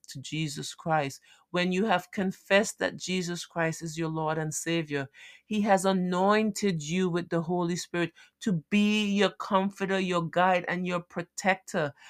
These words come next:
to provide for your daily needs. Trust that, folks. Trust that, and then you can be at peace. And here's the thing, folks, when you embrace fully that peace, it is so much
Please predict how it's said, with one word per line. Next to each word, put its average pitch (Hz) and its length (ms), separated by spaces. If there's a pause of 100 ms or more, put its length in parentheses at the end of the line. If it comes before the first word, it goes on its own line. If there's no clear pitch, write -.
(200)
to 226 120
provide 202 720
for 202 220
your 202 160
daily 190 460
needs. 220 720 (280)
Trust 294 680
that, 160 240
folks. - 680 (1000)
Trust 262 560
that, 160 300 (120)
and 202 180
then 214 200
you 220 140
can 214 300
be 208 180
at 214 200
peace. 233 580 (420)
And 208 140
here's 226 320
the 220 140
thing, 220 380
folks, 170 420 (220)
when 220 220
you 240 160
embrace 208 640
fully 190 360
that 170 320
peace, 190 500 (260)
it 202 160
is 202 180
so - 380
much 226 300